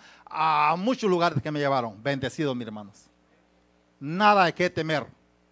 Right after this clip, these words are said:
Y los federales ahí también con grandes armas, ¿verdad? Pero ellos andan cuidando al pueblo y andan, andan viendo el que anda haciendo el mal, pues lo van a atrapar, ¿verdad? Pero ustedes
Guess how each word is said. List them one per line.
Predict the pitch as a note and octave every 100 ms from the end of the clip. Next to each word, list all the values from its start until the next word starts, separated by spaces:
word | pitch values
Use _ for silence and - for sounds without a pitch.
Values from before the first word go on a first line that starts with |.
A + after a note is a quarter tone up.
| _ _ _ _ _
Y | C3+
los | C#3 -
federales | D#3 D3 D3 G3+ F#3+ -
ahí | D3+ G3+
también | E3 E3 F#3
con | E3
grandes | E3+ F3 -
armas, | F3+ G3+ G3 F3
¿verdad? | D#3+ F#3+ -
Pero | D#3+ D#3+
ellos | G3+ F3+ F3
andan | F3+ G3
cuidando | - E3+ D3+ D3 A3 F3 C#3+
al | C3
pueblo | D3+ A3+ C#4 A3 C#3 A2 _ _ _ _ -
y | G#3+ G3+
andan, | A3+ A3 F#3 F#3+ -
andan | G3 G#3+ F#3+ D#3+
viendo | G3+ G#3 F#3+
el | E3+ -
que | G3
anda | G#3 E3+
haciendo | - G3 F#3
el | F3
mal, | G#3+ C4+
pues | E3+ - -
lo | A#2+
van | A2 B2+
a |
atrapar, | A#2 A#2 A#2+ G#3
¿verdad? | C3 C3+ F#3+ - _ _
Pero | D3+ C#3+
ustedes | - A3 A3+ G3 -